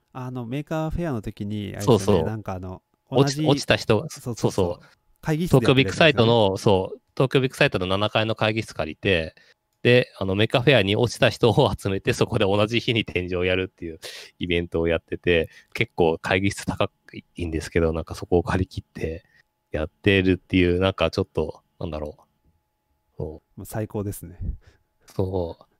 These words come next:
Speaker 2: ていうのがあって、で、まあ、名前変わって、最近はそのシミテック祭で、去年とかも、京-、エヌティー京都、エヌティーじゃない、メーカーフェア京都と同じ日に、あの、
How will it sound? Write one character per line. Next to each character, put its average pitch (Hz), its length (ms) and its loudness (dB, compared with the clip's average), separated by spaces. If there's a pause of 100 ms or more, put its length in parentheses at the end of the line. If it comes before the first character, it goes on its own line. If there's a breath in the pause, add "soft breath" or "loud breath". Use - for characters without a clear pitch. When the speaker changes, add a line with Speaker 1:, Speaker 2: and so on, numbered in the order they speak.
(720)
Speaker 2:
て - 100 2
い 113 80 6
う 101 40 4
の 95 120 2
が 90 100 4
あ 90 60 4
っ - 20 -20
て、 139 320 4
で、 139 240 6 (320)
ま 151 80 2
あ、 135 40 4
名 117 120 4
前 127 200 4
変 127 100 4
わ 123 80 4
っ - 40 -16
て、 135 240 4
最 131 220 0
近 156 180 -2
は 151 60 0
そ - 120 -8
の 98 60 -4
シ - 140 -8
ミ 95 100 -4
テ 95 160 -4
ッ - 40 -8 (480)
ク 107 100 -12
祭 90 280 -2
で、 117 340 2 (380)
去 214 140 -2
年 127 160 0
と 87 100 -2
か 87 120 -2
も、 80 260 -4 (180)
京-、 147 240 4 (260)
エ 104 100 -2
ヌ 123 160 2
テ 143 180 2
ィ 139 40 2
ー - 20 -20
京 139 240 4
都、 - 160 -2 (240)
エ 98 120 -2
ヌ 95 100 -2
テ - 80 -8
ィ - 20 -
ー - 20 -2
じ 87 60 -2
ゃ 82 40 -2
な 85 140 -2
い、 - 80 -14
メ 117 120 0
ー 123 40 -2
カ 139 120 2
ー - 20 -4
フ 147 80 4
ェ 143 60 6
ア 139 40 4
京 139 200 4
都 101 100 0
と 95 140 0
同 107 180 0
じ 123 140 -4
日 - 200 -2
に、 113 340 -2 (280 soft breath)
あ 95 100 -6
の、 87 400 -8